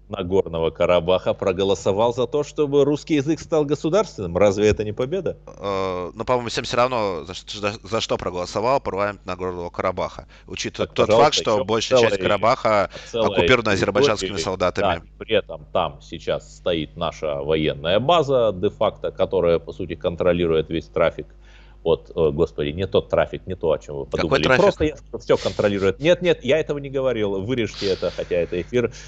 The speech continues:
Speaker 1: э, просто контролирует. Вот. И русский язык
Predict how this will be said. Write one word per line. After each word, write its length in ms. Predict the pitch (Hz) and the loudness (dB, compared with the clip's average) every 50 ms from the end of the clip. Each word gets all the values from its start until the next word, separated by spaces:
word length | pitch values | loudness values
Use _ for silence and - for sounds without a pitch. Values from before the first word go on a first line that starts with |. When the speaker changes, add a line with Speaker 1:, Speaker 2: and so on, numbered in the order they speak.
| - - | -14 -4
Speaker 1:
э, 100 | - 95 | -2 -2
просто 340 | 78 - 104 110 104 - 107 | 0 2 2 2 2 0 -6
контролирует. 600 | - 98 90 82 90 90 82 80 78 76 76 73 - - - - - - - - - | -8 -8 -6 -2 -2 -2 0 0 0 0 0 0 -2 -8 -18 -20 -20 -20 -20 -18 -12
Вот. 520 | - 87 107 156 190 190 151 - - - - - - - - - - | -4 2 6 6 8 8 6 4 2 -4 -14 -20 -20 -20 -20 -8 -2
И 440 | 175 190 180 143 98 82 - - - - - - | 0 4 4 4 4 2 -2 -8 -18 -20 -6 -2
русский 640 | 92 - 131 175 208 - - - 151 131 107 95 - - | 0 2 2 2 2 0 0 0 2 2 2 2 0 -2
язык 440 | 87 95 92 80 82 90 107 120 | -2 -2 0 0 2 2 0 0